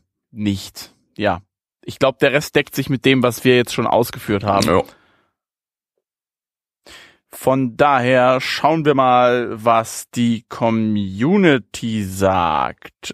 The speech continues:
Speaker 1: Und zwar, beziehungsweise mein Animalist sagt, sechs Komma acht eins bei dreitausendneunhundertneun Bewertungen. Krass, das ist, äh, noch weniger als der, als, äh, Space Patrol Luloko gerade. Wahnsinn. Und die Community sagt, zwei Komma neun sieben bei neunundzwanzig Bewertungen.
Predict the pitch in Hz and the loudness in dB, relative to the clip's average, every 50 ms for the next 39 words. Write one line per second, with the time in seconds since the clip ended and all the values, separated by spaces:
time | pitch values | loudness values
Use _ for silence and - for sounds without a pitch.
0 | - - 107 120 135 143 147 147 _ _ _ _ - - - - 127 120 107 101 | -6 0 2 2 2 2 -2 -4 _ _ _ _ -16 -10 -4 0 0 0 0 -2
1 | 110 - - 175 170 170 156 151 147 151 - - 196 196 180 139 120 110 - - | -4 -4 -2 -2 2 2 2 2 2 0 0 0 0 0 2 2 0 0 0 0
2 | 101 95 - - 160 160 - - 175 147 139 - - - - 135 147 175 180 - | 0 0 0 0 -2 -2 0 0 0 2 2 0 -2 -2 0 0 0 -2 -4 -8
3 | - - - - - - - - 139 147 143 160 175 160 156 151 160 151 151 156 | -14 -20 -20 -18 -16 -8 -2 -2 2 2 2 2 2 0 -2 0 2 2 4 4
4 | 151 139 - - 127 127 127 127 127 131 139 156 180 180 160 131 127 98 95 104 | 2 2 0 -2 -2 -2 0 0 2 2 2 2 0 -2 -2 -2 -2 0 2 2
5 | 98 104 - - - 113 117 131 135 - - - 151 180 - - - 110 - - | 0 0 -2 -8 -8 -6 -6 -6 -6 -6 -4 -4 -4 -4 -6 -12 -12 -10 -8 -8
6 | 127 - - - - 123 113 110 107 101 98 _ _ _ _ _ _ _ _ _ | -8 -8 -6 -2 0 2 2 2 2 0 -2 _ _ _ _ _ _ _ _ _
7 | _ _ _ _ _ _ _ _ _ - 113 127 143 185 233 - - - - - | _ _ _ _ _ _ _ _ _ -2 0 2 2 2 0 -4 -12 -18 -20 -20
8 | _ _ _ - - 117 120 110 127 156 202 214 214 190 185 180 175 175 160 - | _ _ _ -18 -14 -10 -4 2 2 2 2 2 0 2 2 2 2 2 0 2
9 | - 151 165 156 - - - - - 165 - - 170 - - - - 135 135 139 | 2 0 0 0 -4 -8 -8 -6 -4 -4 -4 -4 -6 -12 -8 -2 0 0 0 0
10 | 135 - - 120 135 - - - 156 196 214 - - 147 - - - 123 120 123 | -2 -4 -2 -2 -2 -2 -2 0 0 0 0 -2 -8 -10 -6 -2 -2 0 0 0
11 | 143 175 170 127 110 101 - - 107 - - 104 104 104 101 110 - - - - | -2 -4 -4 -4 -6 -6 -10 -16 -14 -8 -4 -2 -2 -2 -2 -4 -8 -12 -16 -16
12 | - - - - - - - - - - 131 139 120 113 110 110 - - - 175 | -16 -16 -16 -18 -20 -20 -14 -6 -2 0 0 2 0 -2 -4 -4 -2 0 0 0
13 | 202 - 208 185 214 202 202 233 262 202 - 185 135 127 123 101 98 - - - | 0 -2 -2 0 2 2 4 2 2 2 0 0 2 2 2 2 0 -4 -6 -2
14 | - 226 - - 208 214 202 185 185 180 160 165 220 247 208 165 151 143 139 143 | -2 0 0 2 2 2 2 2 0 0 0 0 0 0 2 2 2 0 2 2
15 | 165 208 220 208 - - 180 170 160 170 - - 127 143 160 190 - 190 127 117 | 2 2 0 -2 -2 -2 -2 -2 -2 -4 -8 -2 0 0 0 0 0 -2 -4 -4
16 | 101 95 | -4 -6